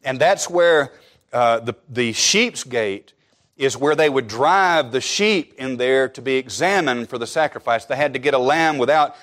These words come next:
blemish and without spot, and they would drive the sheep in there to examine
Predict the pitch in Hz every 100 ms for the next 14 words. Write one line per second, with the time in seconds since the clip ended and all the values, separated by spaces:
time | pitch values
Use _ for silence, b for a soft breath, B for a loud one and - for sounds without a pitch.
0 | B 113 143 165 156 139 127 143 131 -
1 | 165 156 135 131 131 117 143 165 180 135
2 | - 208 220 160 139 135 131 135 123 90
3 | 143 170 160